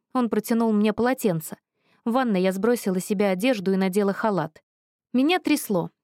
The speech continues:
Я ощущала себя измотанной, несмотря на ранний час. Хотелось выпить и вздремнуть. «Вот». Джет указал на кухонный стул. Рядом на столе лежали три листа бумаги.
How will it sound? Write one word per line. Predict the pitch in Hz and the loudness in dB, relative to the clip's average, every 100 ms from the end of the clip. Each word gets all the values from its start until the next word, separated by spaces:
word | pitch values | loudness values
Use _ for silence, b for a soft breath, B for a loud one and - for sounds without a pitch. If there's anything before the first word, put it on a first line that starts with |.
| - | -2
Я | 277 | 0
ощущала | 262 - - 302 269 | 0 -2 -2 0 0
себя | 202 240 226 247 | -2 0 0 2
измотанной, | 233 285 294 190 180 | 2 0 0 0 0
несмотря | 196 202 220 202 247 277 | 0 0 0 0 0 2
на | 214 | 2
ранний | 214 214 226 | 2 2 0
час. | - 165 165 - _ | 0 -4 -4 -16 _
Хотелось | - 269 - 294 185 - | -4 -2 0 0 -2 0
выпить | 190 269 226 - | 0 0 -2 -2
и | 196 | -4
вздремнуть. | 165 185 175 170 156 - - _ _ _ _ _ _ - | -2 -2 0 0 -2 -8 -20 _ _ _ _ _ _ -4
«Вот». | 170 156 - _ _ _ b b b b | -2 -2 -6 _ _ _ b b b b
Джет | 220 381 | 0 0
указал | 349 254 226 339 | 0 0 2 2
на | 320 | 0
кухонный | - 254 - 233 220 | 0 -2 0 0 0
стул. | - 185 160 _ _ - | -2 -4 -4 _ _ -4
Рядом | 220 220 185 | -2 0 0
на | 185 | 0
столе | - 185 233 | -2 0 2
лежали | 285 180 226 294 | 2 2 2 0
три | 185 214 240 | 0 0 2
листа | 254 - 196 | 0 0 -2
бумаги. | 196 262 214 156 - | 0 2 0 -2 -8